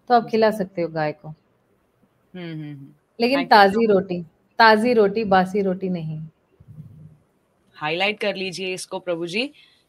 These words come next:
Speaker 2: कि हमें गाय को, not just प्रभु जी, हमारे सारे दर्शक, हमने कई बार, ओके, शेखर जी, आपका बहुत-बहुत धन्यवाद, उम्मीद करती हूँ आप संतुष्ट हैं। तो माता जी, इसी के साथ हमारा ये सेशन आपके साथ यहाँ समाप्त होता है।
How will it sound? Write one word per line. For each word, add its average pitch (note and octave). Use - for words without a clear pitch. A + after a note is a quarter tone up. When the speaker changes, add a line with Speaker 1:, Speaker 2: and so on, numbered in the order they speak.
Speaker 2:
कि F#3
हमें G#3+
गाय F3+
को, C#4
not A3+
just C4
प्रभु B3
जी, C4
हमारे A#3
सारे G#3+
दर्शक, A3
हमने A#3
कई C4+
बार, A3+
ओके, G3+
शेखर A3
जी, B3+
आपका A3+
बहुत-बहुत G#3
धन्यवाद, G#3
उम्मीद F3+
करती F#3
हूँ F3+
आप E3+
संतुष्ट E3+
हैं। G3+
तो B3
माता A#3
जी, D#4
इसी D4
के C#4+
साथ C#4+
हमारा A3
ये A3+
सेशन A3+
आपके G#3
साथ G#3+
यहाँ G3+
समाप्त F#3+
होता G3
है। A3